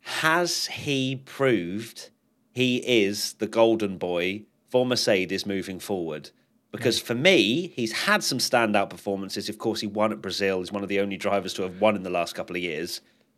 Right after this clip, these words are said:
Speaker 1: But
Speaker 2: Last
Speaker 1: he's
Speaker 2: year,
Speaker 1: also
Speaker 2: he
Speaker 1: had a
Speaker 2: certainly
Speaker 1: very
Speaker 2: didn't.
Speaker 1: lackluster season last year in particular. So for
Speaker 2: <clears throat>
Speaker 1: me, Mercedes, when you look at, you know, when you look at the results,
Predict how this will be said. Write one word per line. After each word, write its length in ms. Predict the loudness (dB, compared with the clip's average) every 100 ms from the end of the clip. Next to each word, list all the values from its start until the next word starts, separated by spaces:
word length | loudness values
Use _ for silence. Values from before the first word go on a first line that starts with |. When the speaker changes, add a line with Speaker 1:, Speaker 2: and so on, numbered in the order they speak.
| _ _ 4
Speaker 1:
But 420 | 6 6 4 -2 _ _ _ _ _ _ _ _ _ _ _ _ _ _ _
Speaker 2:
Last 240 | 0 4 6
Speaker 1:
he's 120 | 8
Speaker 2:
year, 100 | 8
Speaker 1:
also 220 | 8 6
Speaker 2:
he 60 | 4
Speaker 1:
had 160 | 6 4
a 100 | 6
Speaker 2:
certainly 80 |
Speaker 1:
very 220 | 6 6 6
Speaker 2:
didn't. 180 | 6
Speaker 1:
lackluster 720 | 4 4 2 2 2 2 0 2
season 540 | 4 4 4 0 -2
last 340 | -2 -2 -4
year 160 | -2 -2
in 80 | -4
particular. 680 | -4 -4 -2 -4 -2 -4 -8 _ _ _ _ 2
So 200 | 4 4
for 160 | 4
Speaker 2:
<clears throat> 120 | 6
Speaker 1:
me, 380 | 6 6 2 -4 -10 _ _
Mercedes, 500 | 0 4 4 4 0
when 100 | 0
you 80 | 0
look 240 | -2 4
at, 200 | 2 2 _ -4
you 80 | 0
know, 160 | 0 -2 _
when 140 | -6 -2
you 80 | 0
look 220 | -2 0
at 60 |
the 80 | 0
results, 720 | 4 8 8 6 0 -2 -4